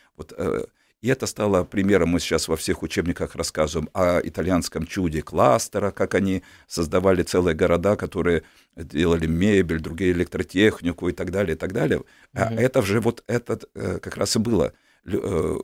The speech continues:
Speaker 1: у каждого денег недостаточно, но когда вместе мы собираемся, э, это будет намного проще. Это прежде всего речь идет о малом и, э, среднем, э, бизнесе.
Speaker 2: Мгм.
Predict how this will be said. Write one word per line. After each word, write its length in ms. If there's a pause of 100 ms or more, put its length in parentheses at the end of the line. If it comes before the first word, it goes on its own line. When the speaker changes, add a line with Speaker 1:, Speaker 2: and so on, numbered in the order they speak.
(120)
Speaker 1:
у 60
каждого 480
денег 360
недостаточно, 640
но 140
когда 400
вместе 560
мы 120
собираемся, 760
э, 340
это 240
будет 320
намного 380
проще. 320 (280)
Это 180
прежде 300
всего 300
речь 260
идет 240 (340)
о 100
малом 480
и, 300
э, 400
среднем, 580
э, 640
бизнесе. 640
Speaker 2:
Мгм. 120